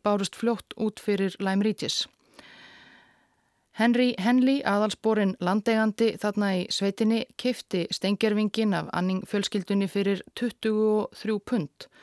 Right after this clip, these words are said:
í augum seljandanna himinhá summa, nóg til að fæða þau og klæða öll þrjú í hálft ár. Henley seldi svo reyndar beinagrindina fljótt fyrir einhvern hagnað, William Bullock, þekktum náttúrufræðingi og safnara,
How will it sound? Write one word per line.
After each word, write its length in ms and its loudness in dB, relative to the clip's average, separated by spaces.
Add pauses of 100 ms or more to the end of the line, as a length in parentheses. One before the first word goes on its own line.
(340)
í 80 0
augum 320 0
seljandanna 800 0
himinhá 540 0 (100)
summa, 380 -2 (420)
nóg 320 -2
til 160 -4
að 160 -8
fæða 400 0
þau 300 0
og 100 -20
klæða 400 0
öll 320 -8
þrjú 320 0
í 160 0
hálft 320 -6
ár. 240 -2 (1400)
Henley 480 4
seldi 340 -2
svo 140 2
reyndar 420 2
beinagrindina 760 2 (100)
fljótt 400 -4
fyrir 340 0
einhvern 300 -4
hagnað, 380 -2 (260)
William 260 0
Bullock, 640 0
þekktum 480 -6
náttúrufræðingi 960 -2
og 80 -8
safnara, 460 2